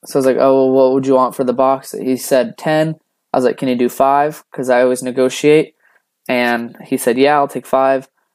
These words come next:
So I ended up getting a PlayStation two. It was the fat console, with two controllers and about ten games for five bucks. That was probably one of the best finds, uh, of the day, uh, but now I know,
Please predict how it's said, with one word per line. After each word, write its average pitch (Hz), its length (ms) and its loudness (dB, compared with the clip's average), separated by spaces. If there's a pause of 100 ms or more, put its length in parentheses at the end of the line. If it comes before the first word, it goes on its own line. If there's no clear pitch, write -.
(140)
So 131 280 2
I 127 180 0
ended 127 240 -2
up 135 120 -2
getting 135 200 -2
a 123 60 -2
PlayStation 160 540 0
two. 151 240 2
It 131 100 4
was 127 160 0
the 127 80 -2
fat 147 320 -2
console, 165 600 0 (280)
with 147 180 -2
two 170 200 2
controllers 151 640 2
and 131 100 -2
about 123 240 0 (100)
ten 143 180 -4
games 131 340 0 (240)
for - 80 -8
five 120 320 0
bucks. 120 200 -2 (440)
That 139 100 2
was 147 100 0
probably 147 400 2
one 139 160 2
of - 60 0
the 127 160 -2
best - 180 -2
finds, 147 400 -2 (640)
uh, 123 220 2 (140)
of 127 60 -2 (100)
the 127 100 -6 (120)
day, 170 280 0 (280)
uh, 127 160 2 (160)
but 123 120 2 (220)
now 147 100 0 (160)
I 135 60 -4
know, 131 420 -4